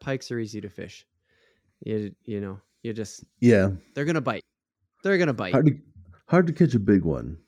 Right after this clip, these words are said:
Speaker 2: but catching pike,
Speaker 1: 'Kay.
Speaker 2: not hard.
Speaker 1: Sure. Mm-hmm. Yes. In the part of Minnesota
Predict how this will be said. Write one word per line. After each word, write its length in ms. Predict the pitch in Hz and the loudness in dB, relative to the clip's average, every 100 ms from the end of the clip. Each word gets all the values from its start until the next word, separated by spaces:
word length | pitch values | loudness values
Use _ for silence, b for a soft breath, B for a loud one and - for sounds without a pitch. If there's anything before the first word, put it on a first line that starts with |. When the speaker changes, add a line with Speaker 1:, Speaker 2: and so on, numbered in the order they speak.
| _ - | _ -2
Speaker 2:
but 220 | 98 69 - 87 _ _ _ - - | 0 0 -4 -20 _ _ _ -18 -4
catching 320 | 101 95 82 | -4 -2 -4
pike, 300 | 92 80 82 | -4 -4 -6
Speaker 1:
'Kay. 140 | - 104 | -8 -6
Speaker 2:
not 220 | 82 82 | -6 -6
hard. 240 | 76 - _ _ _ - | -8 -10 _ _ _ -18
Speaker 1:
Sure. 320 | - 113 - _ _ _ | -8 -8 -8 _ _ _
Mm-hmm. 240 | 127 147 294 - _ - | -8 -6 -6 -10 _ -12
Yes. 340 | 110 - - _ - | -12 -12 -20 _ -6
In 120 | 120 | -4
the 80 | 117 | -4
part 240 | 131 147 | -2 -2
of 80 | 151 | -2
Minnesota 580 | 147 143 131 127 123 | -4 -4 -4 -4 -6